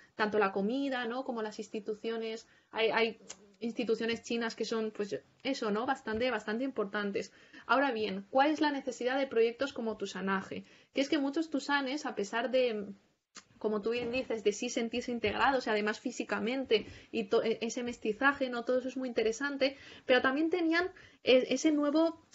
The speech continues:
ese nuevo nivel de demandas, que es que evidentemente sigue habiendo una, una desigualdad, ¿no? También, entonces, Tusanaje se, se centra en el ámbito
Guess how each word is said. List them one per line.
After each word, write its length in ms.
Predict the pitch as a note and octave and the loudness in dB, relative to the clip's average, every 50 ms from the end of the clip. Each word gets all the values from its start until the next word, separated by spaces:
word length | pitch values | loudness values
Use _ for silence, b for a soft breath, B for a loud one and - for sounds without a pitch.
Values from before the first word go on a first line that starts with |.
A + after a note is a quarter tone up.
| - _ _ | -20 _ _
ese 220 | - A3+ - - D4 | 0 0 2 4 2
nuevo 220 | C#4+ C#4 C#4+ D4 | 4 4 2 2
nivel 260 | C#4+ C4+ A#3 A3+ A#3 | 2 2 2 2 2
de 80 | A#3+ C#4 | 2 2
demandas, 520 | B3 G#3+ G3+ G3 G3 G#3 G#3+ G3+ F#3+ F#3+ - | 2 2 2 2 2 2 0 0 -2 -2 -2
que 80 | - | -6
es 40 | A3 | 2
que 100 | - C4+ | 2 4
evidentemente 680 | C4+ C4 A#3+ A#3 A3+ A3 - B3 B3 A#3 A#3 A#3 C4+ C#4 | 4 4 2 2 0 2 0 -2 -2 -2 -2 0 -2 -2
sigue 300 | C#4 - - B3+ B3+ A#3 | 0 -2 -2 0 2 2
habiendo 340 | G#3 G#3 G#3 G#3 G#3+ G#3+ A3 | 2 2 0 0 0 0 0
una, 380 | G#3+ G#3+ G#3+ G#3+ G#3+ A3 A3 - | 0 0 0 2 0 0 0 -2
una 200 | - G#3 G3+ G#3+ | -2 -2 0 2
desigualdad, 760 | A3 A3 A3 - - G#3+ G3+ F#3+ F#3 F#3 G3 G3+ G3+ G3+ G3+ - _ _ | 2 0 0 2 0 0 2 0 0 2 4 4 4 4 2 -2 _ _
¿no? 240 | G3+ G3 G3+ A3 | -2 0 0 0
También, 420 | - A3+ G3+ G3 G3 G3+ G#3 G3+ G3 | 0 0 0 0 2 2 2 0 0
entonces, 400 | F#3+ F#3+ - G#3+ G#3+ A3 G#3 - | -2 -2 -4 -4 -4 -4 -6 -6
Tusanaje 580 | - A3+ - A3+ A3 A3+ B3 C4 - - D#4+ | -8 -10 -6 -6 -4 -4 -4 -4 -2 -2 -2
se, 360 | D#4+ - - C4+ B3 A3+ G3+ G3 | -2 0 0 2 2 2 0 -2
se 180 | - - G#3 | -4 -4 -6
centra 460 | G#3 - A#3 A#3 A#3+ B3 C4+ C#4 C#4 - | -4 -2 -4 -4 -2 -2 -2 -2 -2 0
en 120 | A3+ A3 G#3+ | -2 -2 -2
el 120 | G#3+ G#3 | 0 -2
ámbito 580 | G#3 G#3+ A3 A3 A#3+ C4 C4+ _ C#4 C#4 C#4+ C#4 | -2 -2 -4 -6 -6 -8 -4 _ 0 0 0 -2